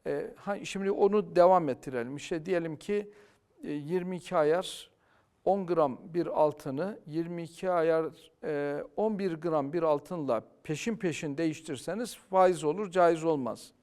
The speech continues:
Ama kuyumcular böyle yapmıyorlar.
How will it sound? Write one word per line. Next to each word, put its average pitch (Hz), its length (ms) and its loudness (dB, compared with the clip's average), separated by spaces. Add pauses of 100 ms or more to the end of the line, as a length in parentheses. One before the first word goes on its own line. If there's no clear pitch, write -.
(840)
Ama 233 380 0 (400)
kuyumcular 220 600 -2
böyle 196 240 2
yapmıyorlar. 123 800 -2